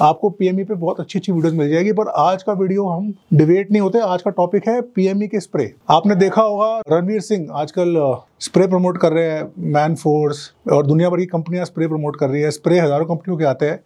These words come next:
पर ये सारे स्प्रे basically एक ही चीज से बने होते हैं, वो है लोकल एनेस्थेटिक lidocaine। तो lidocaine basically एक सुन्न करने की दवा है। अगर lidocaine को आप स्किन के कहीं भी डालेंगे, चाहे आंखों पे डालो, मुंह पे डालो, जीभ पे डालो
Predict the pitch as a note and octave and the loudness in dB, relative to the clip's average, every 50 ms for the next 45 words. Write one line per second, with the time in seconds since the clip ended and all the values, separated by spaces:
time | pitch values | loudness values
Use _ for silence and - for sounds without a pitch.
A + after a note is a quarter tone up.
0 | _ - E3+ F#3+ G#3+ G#3 - F#3 F3+ G3+ G#3+ G#3+ - - F#3+ F#3 F#3+ F#3 F3 D#3+ | _ 2 4 4 4 4 4 2 4 2 2 -2 -2 0 0 0 2 2 0 -2
1 | D3 E3+ E3+ F#3+ G3+ G#3 A3 - F3+ E3+ F3 G3+ F3 G3 D#3+ E3+ F3+ D#3+ D3+ D#3 | -2 -2 -2 -2 -2 -2 -2 0 0 0 0 0 -2 -2 0 0 0 0 0 -2
2 | D#3 D#3 D#3 F#3+ F#3 F3 D#3+ D#3 D#3 - A#3+ - - _ _ - G3+ D#3 E3+ F3+ | -2 -4 -2 0 0 2 2 2 2 0 -2 -4 -10 _ _ 0 2 4 4 4
3 | F3+ G3+ F#3 F3 E3 D#3+ - D#3+ D#3+ F#3+ G#3+ G3+ G#3 E3+ C#3+ D#3 E3 E3 D#3+ D3 | 2 0 0 0 -2 -2 -2 -2 -2 -2 -2 -2 -2 -2 0 2 2 2 0 0
4 | C3 G#2+ G2 G2+ - _ _ _ _ _ - F#3 D#3 D3 E3 G3 G#3 F#3+ A3+ A#3 | -2 -4 -6 -10 -18 _ _ _ _ _ 2 4 4 4 4 4 2 2 0 0
5 | A3+ G#3+ G#3 G3 - A3 F#3 G#3 G#3+ A3 G#3+ G3 G3+ G#3 G3+ - - - _ _ | 0 0 0 0 -2 -2 -2 -2 0 0 2 0 0 0 -4 -8 -14 -20 _ _
6 | - - - G3 G#3 G#3+ G3+ G3 F#3 F#3+ F#3+ G3 F#3+ D#3 D3 D3 D#3 E3 E3+ F3+ | -4 2 2 4 4 4 2 2 2 2 2 2 2 2 2 2 2 0 0 -2
7 | - - _ _ - C#3+ C#3+ F#3 G3 F#3+ E3+ F3 F#3+ G3 F#3+ G#3 G3+ F#3+ G#3+ G#3+ | -6 -10 _ _ 0 2 2 2 2 2 2 0 0 0 0 0 -2 0 0 -2
8 | G#3+ - - - - G#3 F#3 G3+ F#3 A3 - E3 E3 F3+ F3 G3+ F3+ D3 C3+ D3 | -2 -4 -10 -8 -4 -2 -2 -2 -2 -2 -2 -2 -2 0 2 2 2 2 2 0
9 | C#3+ D3+ D#3 C#3+ E3 F3 D#3 D3 C3 - F3+ E3 E3+ D#3+ D3+ D3 C#3+ D3 D3+ D3 | -2 -2 -4 -4 -4 -2 -2 -4 -2 -2 0 0 2 2 2 2 2 0 -2 -2
10 | D3 D3 - C#3+ C#3+ D#3+ D3 E3 D#3+ D3 C#3+ C#3+ D3 D3 D3 C#3 B2+ C#3 D3+ D#3 | -4 -6 -8 -8 -8 -4 -2 0 0 2 2 2 0 0 0 -2 -2 -4 -4 -2
11 | - E3 D3 C#3 C#3 C#3 C#3 C#3+ C#3+ C#3+ | 0 0 0 0 0 0 0 -2 -4 -6